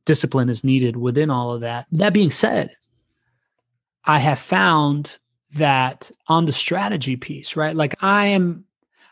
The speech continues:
I didn't consider myself creative. I would not self-identify as creative until about, like, three, four years ago,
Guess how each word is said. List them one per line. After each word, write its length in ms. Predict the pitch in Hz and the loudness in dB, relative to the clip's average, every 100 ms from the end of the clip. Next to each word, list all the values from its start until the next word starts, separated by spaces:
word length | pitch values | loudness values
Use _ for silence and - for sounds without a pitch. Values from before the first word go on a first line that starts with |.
| _ | _
I 120 | 185 | 2
didn't 240 | 196 233 226 | 2 2 0
consider 340 | 190 - 185 | 0 0 -2
myself 340 | 175 147 156 - | -2 -2 -4 -6
creative. 720 | - 151 139 127 120 123 - - | -2 0 2 0 -6 -10 -8 0
I 80 | 160 | 2
would 180 | 185 | 4
not 240 | 180 185 175 | 2 0 0
self-identify 640 | - 175 160 156 156 151 143 | 0 0 0 0 -2 0 -2
as 100 | - | 0
creative 320 | 156 147 123 | 2 2 0
until 240 | 123 143 | -4 -2
about, 220 | 131 131 127 | 0 0 0
like, 140 | 123 | -2
three, 180 | 147 139 | 0 -2
four 200 | 143 143 | 0 -2
years 220 | 127 113 | 0 -2
ago, 240 | 117 - | -6 -12